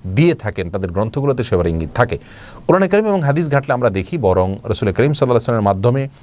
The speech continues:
নবুয়তের পরিসমাপ্তি হয়েছে, পৃথিবীতে এর পরে সবচেয়ে বড় ঘটনা হবে কিয়ামত। অতএব এই সমস্ত বিষয়গুলোকে অস্বীকার করে কোরআনে কারীমের আয়াতকেই, আহ, প্রকৃতপক্ষে অস্বীকৃতি হয়ে যায় এবং মুসলিম মিল্লাত যেটাকে স্বতঃসিদ্ধভাবে প্রমাণিত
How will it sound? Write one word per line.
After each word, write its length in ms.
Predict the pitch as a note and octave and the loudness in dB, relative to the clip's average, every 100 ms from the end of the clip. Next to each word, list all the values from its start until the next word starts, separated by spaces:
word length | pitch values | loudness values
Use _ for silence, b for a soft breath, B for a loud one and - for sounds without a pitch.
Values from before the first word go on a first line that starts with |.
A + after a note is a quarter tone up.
| b - | b -4
নবুয়তের 380 | G2+ G2 F#2+ F2+ | 0 2 0 0
পরিসমাপ্তি 520 | G#2 A2 C3 B2 C3+ | 2 2 2 0 0
হয়েছে, 340 | A#2+ C3 - | 2 0 -2
পৃথিবীতে 400 | C#3+ F#2+ F2+ E2+ | -4 -2 -2 -2
এর 60 | F2 - - - | -2 -4 -12 0
পরে 200 | G#2+ C#3 | 2 2
সবচেয়ে 300 | F3+ E3+ E3+ | 0 -2 2
বড় 100 | G#2+ | 2
ঘটনা 260 | F#2 G2+ | 2 -2
হবে 120 | E2+ E2 | -2 0
কিয়ামত। 320 | D#3+ C3 D#2 b b b b | 2 0 -2 b b b b
অতএব 300 | D#3 F#3 G#3+ F3+ - | -2 2 0 -2 -4
এই 100 | D#3+ | -2
সমস্ত 360 | D3+ G#3 - G3+ | 0 -2 2 0
বিষয়গুলোকে 600 | C#3+ D#3 E3+ D#3+ D3 D3 | 0 0 0 2 0 2
অস্বীকার 420 | G#2+ C#3+ C#3 A2+ | 0 0 0 0
করে 220 | - G#2 | 2 -2
কোরআনে 260 | G2+ B2 A#2 | 2 0 0
কারীমের 240 | B2 A#2+ | -2 -2
আয়াতকেই, 720 | - G#2+ A#2+ D#3 - G3+ G#3 - b b b b | 0 2 2 0 -2 -2 -2 -6 b b b b
আহ, 440 | G2+ G2 G2 F#2 | 2 4 2 2
প্রকৃতপক্ষে 540 | D3 C#3 B2+ A#2 A2+ | -2 -2 -2 -2 0
অস্বীকৃতি 520 | - - D#3+ D3 C#3 A#2+ | -2 0 -4 -4 -2 0
হয়ে 220 | G2 F2+ | 0 2
যায় 200 | F2 - | 0 0
এবং 240 | A#2 B2 B2 b b b b C#3 | 2 0 -2 b b b b -2
মুসলিম 320 | D3+ - A3+ | 0 2 2
মিল্লাত 400 | F3 C3 C3+ C#3 _ - - | 2 2 2 -2 _ -20 -8
যেটাকে 400 | A2 B2+ C3 C#3+ | -2 0 0 -2
স্বতঃসিদ্ধভাবে 1040 | - C#3 C#3+ F3+ E3+ F3 C3 A#2 G#2 F#2 F2 b b - | -2 -4 -2 -2 0 2 2 2 0 -2 -4 b b 0
প্রমাণিত 760 | C3+ D3+ F#3 F#3 C#3+ G#2+ F#2+ | 2 4 2 0 2 2 2